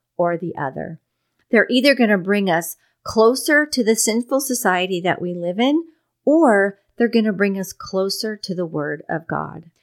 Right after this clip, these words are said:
So then what is our goal? Obviously, to be closer to the Word of God, right? And we must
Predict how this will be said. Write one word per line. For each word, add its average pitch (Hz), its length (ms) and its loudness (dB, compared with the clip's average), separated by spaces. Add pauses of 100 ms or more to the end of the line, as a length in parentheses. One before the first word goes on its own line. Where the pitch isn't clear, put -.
(160)
So 233 220 2
then 226 340 2
what 202 220 4
is 202 160 -2
our 165 140 2
goal? - 500 -6 (240)
Obviously, 170 840 0
to 202 100 -2
be 185 140 0
closer 196 400 -2
to 175 160 -4
the 175 100 -2
Word 175 240 0
of 170 120 -6
God, 170 360 2
right? 175 300 -2 (540)
And 269 200 6
we 294 160 6
must 285 460 2